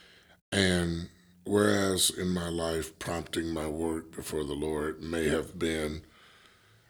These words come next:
a conviction that was born of condemnation, maybe. Maybe I just wanted to check boxes.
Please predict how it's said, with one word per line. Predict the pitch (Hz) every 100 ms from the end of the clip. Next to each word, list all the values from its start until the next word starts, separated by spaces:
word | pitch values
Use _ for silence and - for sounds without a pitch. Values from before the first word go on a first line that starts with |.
| -
a | 98
conviction | - 104 95 107 107 - 107 101
that | 90
was | 85 82
born | - 90 90 95
of | 87 -
condemnation, | 87 82 80 69 73 82 85 80 73
maybe. | 76 - - - - 85
Maybe | 82 80 85
I | 80
just | 76 78 87
wanted | 78 76
to | -
check | - 73 -
boxes. | - 71 73 - 90 - -